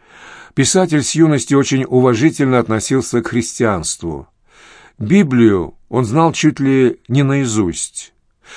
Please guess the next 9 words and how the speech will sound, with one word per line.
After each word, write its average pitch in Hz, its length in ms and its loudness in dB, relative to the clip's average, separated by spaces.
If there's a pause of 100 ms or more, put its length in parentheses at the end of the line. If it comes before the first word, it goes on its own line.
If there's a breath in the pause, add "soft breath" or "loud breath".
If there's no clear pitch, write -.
(120 loud breath)
Напомню, 123 540 2
именно 147 460 2
Библия, 101 720 -2 (340 loud breath)
обнаруженная 120 720 2
в 110 80 -4
тумбочке 120 600 0
общежития 113 580 -2
Владимирского 104 800 -2
пединститута, 107 1120 -2